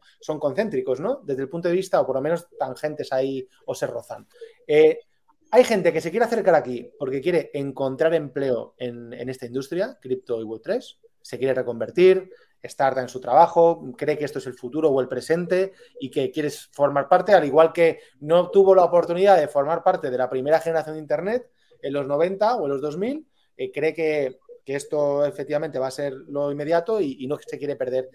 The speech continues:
este tren, ¿no? Por lo tanto, búsqueda de empleo. Segundo, eh, financiación para proyectos. Yo soy un emprendedor, quiero desarrollar mi proyecto, no, quiero tokenizarlo. Pff, es que no tengo ni idea de cómo se tokeniza,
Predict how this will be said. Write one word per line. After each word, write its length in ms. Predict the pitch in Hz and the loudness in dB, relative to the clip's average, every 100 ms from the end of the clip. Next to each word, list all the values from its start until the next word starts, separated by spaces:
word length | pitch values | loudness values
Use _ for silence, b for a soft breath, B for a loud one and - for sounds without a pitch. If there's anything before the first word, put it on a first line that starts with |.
| b | b
este 260 | - 135 123 | -14 -12 -12
tren, 200 | - 101 | -14 -10
¿no? 140 | 180 | -4
Por 100 | 175 | -2
lo 40 | 156 | 0
tanto, 360 | 196 247 254 B B - | 4 4 2 B B -20
búsqueda 400 | 143 170 202 185 | -8 -6 2 4
de 60 | 139 | 4
empleo. 380 | 120 113 110 - - - | 0 -10 -10 -14 -20 -10
Segundo, 640 | - 185 247 214 135 98 _ - _ - - - | -2 0 2 2 0 -2 _ -20 _ -20 -16 -8
eh, 720 | 156 147 147 143 143 143 143 - | 0 2 2 -2 -2 -4 -6 -8
financiación 560 | 151 151 143 143 202 | -6 -4 -4 -4 -2
para 160 | 214 131 | 0 0
proyectos. 440 | 147 208 233 131 | 0 -4 -4 -8
Yo 80 | 127 | -8
soy 140 | 175 | -8
un 60 | 175 | -8
emprendedor, 640 | 165 160 156 160 208 220 220 | -4 -2 -2 0 0 0 -4
quiero 200 | 156 170 | -6 -4
desarrollar 400 | 170 160 151 147 | -4 -4 -4 -6
mi 80 | 143 | -6
proyecto, 600 | 143 170 190 196 196 196 B B | -4 -2 -2 -2 -4 -4 B B
no, 100 | 143 | -14
quiero 260 | 147 156 165 | -8 -2 -2
tokenizarlo. 800 | 160 151 147 135 170 180 196 196 | -2 -6 -6 -2 0 2 2 0
Pff, 200 | - - | -10 -20
es 80 | - | -10
que 100 | 165 | -4
no 80 | 170 | -2
tengo 240 | 165 143 | -2 -2
ni 80 | 135 | 0
idea 300 | 147 208 147 | 0 0 0
de 80 | 139 | 0
cómo 180 | 165 | 0
se 140 | 165 151 | 0 -4
tokeniza, 640 | 139 175 160 220 151 131 | -4 -4 -4 -2 0 0